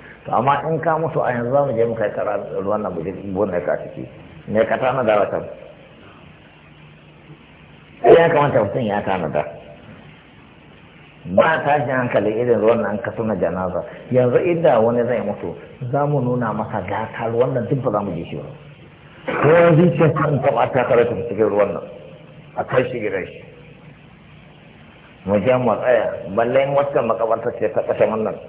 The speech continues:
Malam ka ga an haƙa rami, yanzu ruwa ne za ka ga, inda wannan ruwa na ya san ruwa da ke bulbula.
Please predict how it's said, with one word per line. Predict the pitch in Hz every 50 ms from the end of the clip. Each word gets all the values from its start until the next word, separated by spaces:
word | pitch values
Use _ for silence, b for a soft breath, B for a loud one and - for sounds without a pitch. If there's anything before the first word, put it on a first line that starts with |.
| - - - - - - - - - - - - - - - - - - - - - - - - - - - 277 294 - - - - - - - - - - - - - - - - - - - - - 190
Malam | - 131 139 139 127 127 110 -
ka | 123
ga | 120 110 131 127 -
an | - 135 143 139 123
haƙa | 143 143 - - 120 117
rami, | 113 117 113 113 110 110 120
yanzu | 123 123 120 147
ruwa | 160 156 147 147 160
ne | 151 127
za | 117 117
ka | 113 104 98
ga, | 98 98 98 B B B B B -
inda | 170 202 214
wannan | 208 202 190 170 156
ruwa | 151 147 143 147 143
na | 127 117 113
ya | 107 101 -
san | - 117
ruwa | 120 123 127 131
da | 117 110
ke | 92 -
bulbula. | - 85 73 73 82 80 69